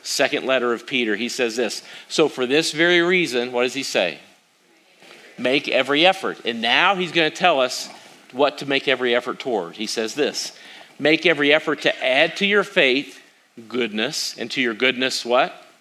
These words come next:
And to knowledge you should add, and to self-control you should add." And these qualities continue to get listed. He includes godliness, mutual affection, and he finally moves from mutual affection to what?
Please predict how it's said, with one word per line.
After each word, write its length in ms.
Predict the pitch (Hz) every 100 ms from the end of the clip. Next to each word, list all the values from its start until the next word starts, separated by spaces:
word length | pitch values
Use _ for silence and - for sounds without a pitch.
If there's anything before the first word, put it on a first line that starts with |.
| _ _ _ _ - - 135
And 180 | 147
to 140 | 135 123
knowledge 480 | 123 139 151 151 147
you 80 |
should 240 | 147 160 139
add, 340 | 139 143 139 - - - - - - - - _ - - -
and 180 | 127 135
to 80 | 107
self-control 760 | - 160 160 156 190 185 170
you 100 | 139
should 220 | 127 127 117
add." 420 | 110 120 156 156 - - - - - - - - -
And 240 | 143 143 139
these 260 | 165 202
qualities 560 | - - 185 190 165 160
continue 580 | - 135 - 147 190 220
to 80 |
get 160 | 214 208
listed. 460 | 185 165 - 107 92
He 160 | 135
includes 400 | 131 - 131 101
godliness, 840 | - 110 147 156 160 160 160 - - - - -
mutual 440 | 120 135 143 170 156
affection, 640 | - 156 - - 156 151 - -
and 120 | 127 123
he 160 | 123
finally 680 | 110 - 131 147 196 196 143
moves 340 | 131 131 131 -
from 200 | 127 117
mutual 300 | 143 - 151
affection 480 | - 139 - 139 123
to 240 | 139 127
what? 280 | 117 90